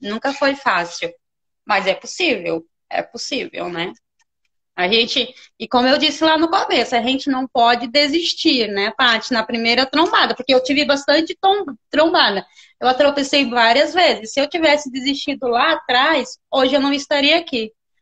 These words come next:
Mas eu fui persistente. Eu falei, "Não, eu fui, eu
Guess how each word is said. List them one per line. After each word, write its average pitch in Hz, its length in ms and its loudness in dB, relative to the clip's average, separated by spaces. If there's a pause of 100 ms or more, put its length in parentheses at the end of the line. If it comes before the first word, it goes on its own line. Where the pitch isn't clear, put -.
(140)
Mas 294 160 2
eu 302 60 0
fui 311 160 -2
persistente. 330 760 2
Eu 320 60 -6
falei, 403 260 -4
"Não, 302 680 2
eu 262 120 4
fui, - 240 -4
eu 330 120 -4